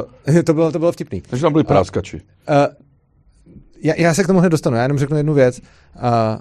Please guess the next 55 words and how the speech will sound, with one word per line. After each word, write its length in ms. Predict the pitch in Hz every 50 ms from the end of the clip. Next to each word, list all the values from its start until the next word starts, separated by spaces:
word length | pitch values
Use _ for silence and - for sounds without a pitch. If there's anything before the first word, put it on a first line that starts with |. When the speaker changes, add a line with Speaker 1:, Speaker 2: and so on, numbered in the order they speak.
| - -
Speaker 1:
za 140 | 113 135
tenhle 200 | 135 156 156 175
ten 120 | 185 208 202
přestupek 540 | - 143 - - - - 85 - - - - _ _ _ _
občas 280 | - 127 - - - -
policajti, 400 | - 143 139 - 131 117 - 113
když 120 | 110 -
si 60 | - -
potřebují 300 | 123 - - 127 127 123
nahonit 280 | 117 120 123 131 131
čárky 320 | - 131 117 117 - 120 113
a 40 |
mají 160 | 110 113 113 110
málo 180 | 107 113 117
pokut 260 | - 117 - 127 -
a 40 | 90
potřebují 260 | 92 98 - - 107
vykázat, 340 | 104 104 - 107 101 117 117 - - - - - 107 104 101 95 90 90
eh, 40 |
činnost, 380 | - - 131 104 90 98 - _ _ _ _ _ _ _ _
tak 120 | - 120
dělají 180 | 120 147 147 135
to, 200 | - 85 95 - - _
že 120 | 113 113 -
si 120 | - 113
stoupnou 300 | - - 117 104 131 127
před 120 | - -
nějaký 260 | 117 120 110 - 131 -
staďák 320 | - 123 104 104 104 -
po 120 | - 120
tom, 120 | - 113 110
co 100 | - 117
skončí 340 | - - 110 107 - 123 117
zápas. 440 | 117 101 - - - - - - _ _ _ _ _ _ _ _ _ _ -
A, 440 | 113 113 110 107 107 104 104 107 - - _ _ -
a 240 | 120 123 120 120
potkávají 360 | 120 127 - - 123 117 123 110
tam 140 | 127 120
ty 60 | 113 135
lidi 180 | 120 113 117
s 20 | -
těma 160 | - 120 117
vlajkama, 380 | 113 107 101 - 117 117 117
na 100 | 110 104
kterých 200 | 101 - 120 113
mají 120 | 113 113 113
něco 160 | 110 98 -
napsáno. 500 | 127 113 - - 104 95 92 85 82 120 135 - _ - _ _ _ _ _ -
A 180 | - 113 113
pohrozí 400 | 104 131 120 131 131 117 127 120
jim, 160 | 123 127 123
protože 160 | 123 117 123 120
ona 140 | 120 117
za 80 | 113 117
to 140 | 110 120